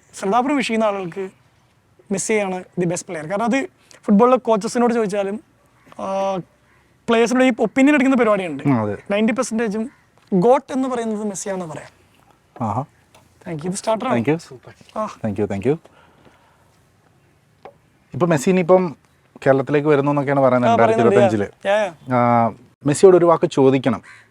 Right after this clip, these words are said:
Speaker 2: അല്ലെങ്കിൽ എന്തെങ്കിലും ഒ-, ഒ-, അതിനൊരു മറുപടി കിട്ടണം എന്നൊരിക്കലും ആഗ്രഹിച്ചില്ല, അല്ലെങ്കിൽ അങ്ങനെയാണെങ്കിൽ
Speaker 1: ഇല്ല, എനിക്ക്
Speaker 2: നേരിട്ട് മീറ്റ് ചെയ്താൽ എന്ത് ചോദിക്കും?
Speaker 1: മെസ്സിയോട് ഒരു ചോദ്യമില്ല, കാരണം ഒന്നാമത് ചോദ്യങ്ങൾക്ക് വളരെ കുറച്ച് ഉത്തരം മാത്രം പറയുന്ന ഒരാളാണ് അദ്ദേഹം.
Speaker 2: ഉം.
Speaker 1: എനിക്ക് മെസ്സിയോട് ചോദിക്കലൊക്കെ ഞാൻ ഹഗ് എന്ന് മാത്രമേ ഉള്ളൂ. Simple question and I am sure he will hug.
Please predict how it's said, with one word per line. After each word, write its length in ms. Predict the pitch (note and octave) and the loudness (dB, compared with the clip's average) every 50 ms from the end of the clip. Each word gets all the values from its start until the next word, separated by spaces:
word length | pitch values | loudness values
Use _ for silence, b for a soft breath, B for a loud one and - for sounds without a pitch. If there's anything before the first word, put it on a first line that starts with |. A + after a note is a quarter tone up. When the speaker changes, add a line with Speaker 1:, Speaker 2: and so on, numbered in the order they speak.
| B B - - | B B -6 -2
Speaker 2:
അല്ലെങ്കിൽ 340 | B2 B2 A#2+ B2 B2 A#2+ G#2+ - _ _ _ _ _ _ _ _ - | 0 0 2 2 0 0 -2 -6 _ _ _ _ _ _ _ _ -2
എന്തെങ്കിലും 340 | B2+ B2 C3 C3 C3+ C3+ C3 | 0 2 2 2 2 2 2
ഒ-, 300 | C3 G#2+ B2+ C3+ C3 - | 2 2 0 0 -2 -2
ഒ-, 360 | - F#2+ G2 A#2+ C#3+ C#3+ C3+ F#2+ | -2 -6 -2 2 2 2 2 2
അതിനൊരു 300 | - C3+ C#3 D3+ D3+ D3 | 0 0 0 2 2 2
മറുപടി 360 | C#3+ C3+ B2+ B2+ C3 C#3+ C#3+ | 4 4 4 4 4 2 2
കിട്ടണം 340 | C3 B2+ A2+ - A2+ G#2+ F2 - | 2 -2 -2 -2 -2 -2 -4 -4
എന്നൊരിക്കലും 400 | A#2 C3 C3 A#2 A2+ - B2 A#2+ | -4 -2 -2 -4 -2 -2 0 2
ആഗ്രഹിച്ചില്ല, 480 | A2+ G#2+ A2 A2 G#2 F#2+ G#2 F#2 F#2+ G2+ | 2 2 2 0 -2 -2 -4 -6 -4 -2
അല്ലെങ്കിൽ 220 | A2+ B2 C3 C3+ | -2 0 0 2
അങ്ങനെയാണെങ്കിൽ 420 | B2 C3+ D3 D3 C#3 C#3 C#3 C#3 | 2 0 2 2 2 2 0 0
Speaker 1:
ഇല്ല, 120 | C#3 - - | -2 -2 0
എനിക്ക് 180 | C4+ C#4+ - | 0 2 4
Speaker 2:
നേരിട്ട് 180 | C#3+ D#3+ D#3 - | 4 4 4 2
മീറ്റ് 180 | D3 D3 C#3 D3 | 0 -2 0 0
ചെയ്താൽ 300 | D3 C3+ C#3+ C#3+ D3 C3 | 2 4 6 4 4 4
എന്ത് 180 | C3+ C3 C3+ | 0 -2 -2
ചോദിക്കും? 440 | B2+ - C3 A#2+ A2 G#2 - - - | 0 0 0 0 0 -2 -6 -8 -10
Speaker 1:
മെസ്സിയോട് 280 | C#4+ C#4+ - E4 E4+ F4 | -8 -8 -6 -4 -2 -2
ഒരു 100 | E4 E4 | -2 -2
ചോദ്യമില്ല, 420 | D4+ E4 D4+ A#3 C4 B3 A3 G#3 | 0 0 0 2 2 2 0 0
കാരണം 140 | G3+ G#3 A3 | 0 -2 -2
ഒന്നാമത് 220 | G3+ G#3+ B3 C#4+ | 0 0 -2 -2
ചോദ്യങ്ങൾക്ക് 460 | C4+ C4 B3+ A3+ C4 C4 C4+ B3+ A#3+ | 0 0 0 0 0 0 -2 -2 -2
വളരെ 200 | C#4+ B3+ A3+ A#3+ | -2 -2 -2 -2
കുറച്ച് 220 | B3 C4 B3+ A3 B3 | -2 -2 -4 -4 -4
ഉത്തരം 200 | G3 A3+ A#3+ A#3 | -4 -2 0 0
മാത്രം 320 | A3+ A3 - - A#3 A#3+ | 0 0 -2 -2 -2 -2
പറയുന്ന 200 | A#3 A3 A3 G#3+ | 0 0 0 -2
ഒരാളാണ് 280 | G#3 G3+ F#3 F3+ F3 F3 | -2 -2 -4 -6 -8 -8
അദ്ദേഹം. 320 | E3+ D#3+ E3+ E3 F3 A3+ - _ - A3 | -6 -6 -6 -6 -6 -8 -10 _ -8 -6
Speaker 2:
ഉം. 140 | G#3+ G3+ - | -4 -2 0
Speaker 1:
എനിക്ക് 160 | A#3 A3+ C4 | 0 2 2
മെസ്സിയോട് 400 | C#4 C4 B3 - - C#4 C#4 D4 | 2 0 0 -2 -4 -4 -2 -2
ചോദിക്കലൊക്കെ 300 | D4 C#4+ B3 C#4 C4 B3 | -2 -2 -2 -2 -2 -2
ഞാൻ 180 | B3+ B3+ C#4 A#3+ | -2 -2 -4 -4
ഹഗ് 220 | G#3 A3 G#3 G#3 | -2 -2 0 0
എന്ന് 120 | B3 C4 C4+ | 0 -2 -2
മാത്രമേ 340 | A#3+ G#3+ F#3 - F#3+ F#3+ | -4 -4 -4 -6 -8 -8
ഉള്ളൂ. 240 | D#3+ C#3 B2 B2+ D3+ _ _ _ _ _ _ _ _ _ _ _ _ _ G#4+ F#4+ E4+ | -8 -8 -10 -12 -14 _ _ _ _ _ _ _ _ _ _ _ _ _ -10 -8 -8
Simple 520 | E4 - - - - - D#4 D#4+ D#4 F4 C#4 | -8 -8 -10 -10 -6 -4 -2 -2 0 -2 -2
question 480 | - C#4+ C4+ - - C#4+ C#4+ C#4+ C4 A#3 | -2 -4 -8 -6 -4 -4 -4 -4 -2 -4
and 60 | A3+ | -4
I 160 | A#3 A#3+ A#3+ | -4 -2 -2
am 40 | A#3+ | -2
sure 280 | A#3 - C#4+ D4 D4 A3+ B3+ | -2 -2 -4 -4 -4 -2 -2
he 80 | B3+ | -2
will 180 | A#3+ G#3+ F#3 F#3 | -2 0 -2 -4
hug. 100 | E3+ | -6